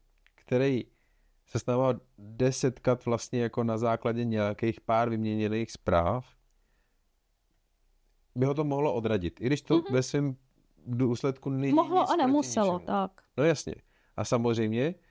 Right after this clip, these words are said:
Speaker 1: mám pocit, že je dobrý do některých těchto těch zvláštností toho člověka tak postupně jako vpustit a nevpálit mu to hned prostě. A teď mě nenapadá žádný jako dobrý příklad. Tepláky jsou,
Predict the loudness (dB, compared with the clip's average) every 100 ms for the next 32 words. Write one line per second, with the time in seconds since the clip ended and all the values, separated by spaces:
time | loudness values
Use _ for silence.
0 | _ _ -10 0 0 0 -4 -2 -6 -4
1 | 0 2 2 0 0 -2 0 -2 0 0
2 | 0 -2 0 0 2 -2 -4 _ -6 -2
3 | 2 2 2 -2 -6 -6 -6 -8 0 0
4 | 2 0 0 0 -2 -4 -4 -4 -4 -6
5 | -2 0 0 0 0 0 _ _ _ _
6 | _ -2 -2 -4 -2 0 0 _ _ _
7 | _ _ _ -6 -2 -2 0 2 2 0
8 | -4 -2 0 2 2 0 -4 -12 -10 -2
9 | -2 -2 _ _ _ _ _ _ _ _
10 | _ -6 -2 0 2 2 2 -2 -6 _
11 | _ _ _ _ _ _ _ _ -10 -2
12 | -2 0 0 0 -2 0 0 0 -2 -2
13 | -2 -2 -2 -2 0 0 0 -2 -2 -2
14 | 0 0 2 0 2 0 0